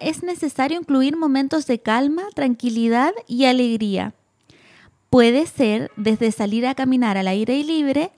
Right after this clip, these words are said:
a leer un buen libro o hacer actividad física. Lo que a ti te haga sentir libre y relajado está bien.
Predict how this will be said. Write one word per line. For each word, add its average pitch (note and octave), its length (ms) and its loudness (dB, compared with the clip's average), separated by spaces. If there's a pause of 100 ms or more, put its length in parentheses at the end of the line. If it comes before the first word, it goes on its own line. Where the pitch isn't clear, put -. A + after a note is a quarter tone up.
(140)
a F#3+ 160 -2
leer G3 320 -2
un A3+ 240 -2
buen B3+ 280 -2
libro C#4+ 500 0
o A#3+ 120 -2
hacer C#4+ 340 -2
actividad C4 420 -2
física. - 580 -8 (300)
Lo A#3+ 180 4
que B3 120 -2
a A#3+ 80 -4
ti D#4 180 -6
te F4 140 -4
haga D4 340 0
sentir A#3+ 440 -4
libre D4+ 420 -2
y E4 80 0
relajado C#4+ 640 0
está C#4 260 -4
bien. F#3+ 420 -4